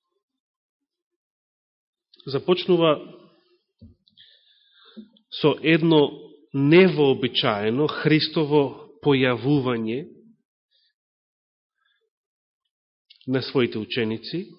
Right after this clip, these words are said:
по неговото воскресение. Ова не е првото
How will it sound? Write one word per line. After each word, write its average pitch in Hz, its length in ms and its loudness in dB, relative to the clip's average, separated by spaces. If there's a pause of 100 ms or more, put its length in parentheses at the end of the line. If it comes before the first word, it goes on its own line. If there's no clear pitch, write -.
(1600)
по 147 120 0
неговото 117 480 -6
воскресение. 107 800 -14 (2500)
Ова 160 220 2
не 160 180 6
е - 280 -2
првото 143 520 4